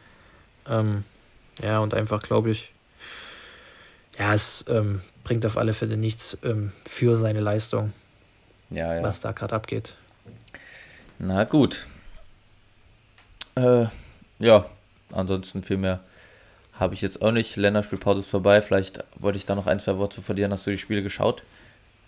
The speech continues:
Speaker 2: Weil, äh, ich hatte nur so ein bisschen, gut, das eine war ja irgendwie zwei Uhr nachts deutscher Zeit.
Speaker 1: <laughs> Ja,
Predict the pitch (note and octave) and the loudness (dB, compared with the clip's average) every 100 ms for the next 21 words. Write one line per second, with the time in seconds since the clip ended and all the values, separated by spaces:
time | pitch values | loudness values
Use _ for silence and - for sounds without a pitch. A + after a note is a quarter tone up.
0 | - _ _ _ - F#2 F#2+ G2 - F#2+ | -20 _ _ _ -6 -2 0 -2 -2 -2
1 | F#2 F#2 F#2 G2+ - F#2 F2+ F#2 F2+ - | 0 -2 -4 -6 -4 -4 -2 -6 -8 -6
2 | F#2+ F2+ - G#2 - F2 - F#2+ F#2+ F#2+ | -6 -6 -8 -8 -8 -8 -4 -2 0 0
3 | F#2+ F#2 - G2 G2 G2 - - G2+ - | 0 -4 -2 0 0 -2 -4 -4 -2 -4
4 | - G2+ G2+ - - - - - - - | -2 0 0 -2 -20 -20 -20 -20 -16 -10
5 | - A#2+ - A#2+ - - G#2+ G#2+ | -2 -2 0 -4 -4 -2 0 -2